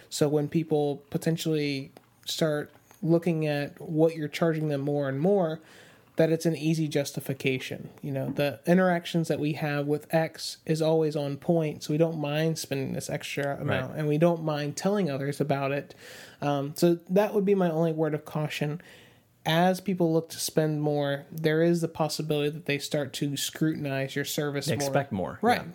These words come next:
Speaker 1: So
Speaker 2: absolutely.
Speaker 1: make sure that you can deliver that. So let's move on to the fine balance of choice. So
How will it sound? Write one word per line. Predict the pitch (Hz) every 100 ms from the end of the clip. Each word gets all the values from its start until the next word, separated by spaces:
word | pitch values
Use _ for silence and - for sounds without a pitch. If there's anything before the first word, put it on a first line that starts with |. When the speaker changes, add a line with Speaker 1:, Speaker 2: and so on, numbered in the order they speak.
| -
Speaker 1:
So | 107
Speaker 2:
absolutely. | - 175 175
Speaker 1:
make |
sure | - 165
that | 135
you | 139
can | 156
deliver | 139 139 143 -
that. | 131 139 - _ _ -
So | - 180 147 - -
let's | 214 220
move | 247 262 247
on | 233 233 226
to | - 220 220 214 196
the | 180
fine | 180 - 214 262 233
balance | 190 202 185 160
of | -
choice. | - 156 147 135 -
So | - 170 165